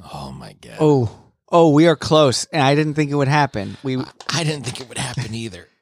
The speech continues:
Speaker 1: We're gonna finish it before the movie comes
Speaker 2: All
Speaker 1: out.
Speaker 2: you naysayers who said that we couldn't do it, that we couldn't finish a single Dragon Ball, Dragon Ball series <laughs> of just Dragon Ball.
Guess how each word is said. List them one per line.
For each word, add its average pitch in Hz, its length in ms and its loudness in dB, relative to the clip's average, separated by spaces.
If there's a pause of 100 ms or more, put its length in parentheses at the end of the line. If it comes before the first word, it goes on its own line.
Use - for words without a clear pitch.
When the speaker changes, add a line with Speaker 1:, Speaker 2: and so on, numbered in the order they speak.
(240)
Speaker 1:
We're 156 100 2
gonna 165 200 4
finish 170 280 0
it 147 60 -4
before 135 280 -4
the 123 100 -4
movie 123 320 2
comes 139 120 2
Speaker 2:
All 170 200 4
Speaker 1:
out. 180 200 -2
Speaker 2:
you 165 280 -2
naysayers 120 1120 -2
who 135 160 -2
said 139 360 0
that 120 140 0
we 139 260 0
couldn't 156 480 -2
do 113 260 0
it, - 180 -10 (200)
that 123 200 0
we 151 220 2
couldn't 175 380 -2
finish 147 640 -4
a 143 60 -6
single 180 720 -2 (240)
Dragon 151 520 0
Ball, 147 520 4 (500)
Dragon 139 400 0
Ball 139 220 2
series 131 800 -2 (380)
<laughs> - 380 -20
of 151 180 -12
just 160 300 0
Dragon 143 400 2
Ball. 95 300 -2